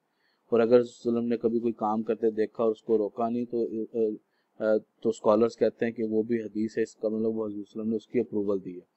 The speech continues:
तो third is sunnah related to the silent approval,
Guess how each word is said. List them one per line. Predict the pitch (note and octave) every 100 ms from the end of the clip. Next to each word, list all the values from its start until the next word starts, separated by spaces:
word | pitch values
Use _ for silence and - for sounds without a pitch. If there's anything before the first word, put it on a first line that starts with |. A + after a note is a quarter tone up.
| _ _ -
तो |
third | A2 B2 A2+
is | A#2
sunnah | - A2 A2+ A2+
related | G#2+ G#2+ A#2 A2
to | A2+
the | A2 A2
silent | - G2+ A#2 E3+ _ _ G#2
approval, | G#2 G2